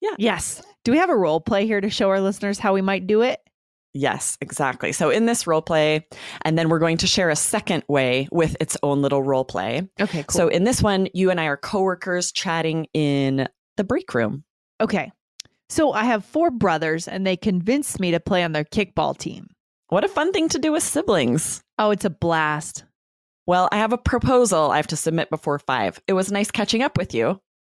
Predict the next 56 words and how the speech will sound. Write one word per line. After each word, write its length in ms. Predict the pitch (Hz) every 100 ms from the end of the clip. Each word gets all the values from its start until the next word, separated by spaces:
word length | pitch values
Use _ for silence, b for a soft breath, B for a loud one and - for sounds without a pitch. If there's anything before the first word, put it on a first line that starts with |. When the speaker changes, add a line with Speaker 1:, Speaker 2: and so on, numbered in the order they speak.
| _
Speaker 2:
Yeah, 300 | - 320 392 254
no, 160 | 294
that's 220 | 262 302
brilliant. 500 | - 190 262 214 156
That 160 | 147 202
feels 320 | - 226 190
very 440 | - 175 202 220 240
natural 420 | 175 165 - 160
to 100 | -
me. 320 | 160 117 - - _ _ _ _ 156
Right? 100 | 156
Speaker 1:
Exactly, 500 | 214 139 135 107 117
right? 320 | 127 131 -
Whereas 320 | 180 175 165
Speaker 2:
Yeah. 60 | 185
Speaker 1:
if 120 | 185
you 140 | 208
said, 380 | 214 - 170 165 -
"It's 320 | 247 - - -
a 100 | 180
blast," 640 | 156 165 151 127 113 131 -
and 120 | 143
I 140 | 135 131
just 240 | 131 131
say 200 | - 135
again, 280 | 131 139 135
like, 280 | 131 123 -
"Sounds 460 | - 233 214 196 165
like 240 | 151 135
it," 180 | 135 117 -
and 140 | 147
then 100 | 139
I'm 140 | 131
just 160 | 131 131
staring 420 | - 131 131 139
at 200 | 147 165
you. 140 | 202 208
<laughs> 800 | 226 - - - 208 - 202 -
Speaker 2:
<laughs> 20 |
Speaker 1:
There 160 | 240
can, 380 | 277 262 247 254 208
you 120 | 202
know, 160 | 190 226
sometimes 420 | 220 220 247 254
there 120 | 247
Speaker 2:
Yeah. 60 | 240
Speaker 1:
are 140 | 226
these 160 | 202 208
sort 120 | 185
of 120 | 175 -
awkward 340 | 190 185 165
ways 300 | 156 156 156
where 100 | 143
conversations 640 | - 151 147 156 147 143 143
are 100 | 123
ending, 400 | - 156 151 151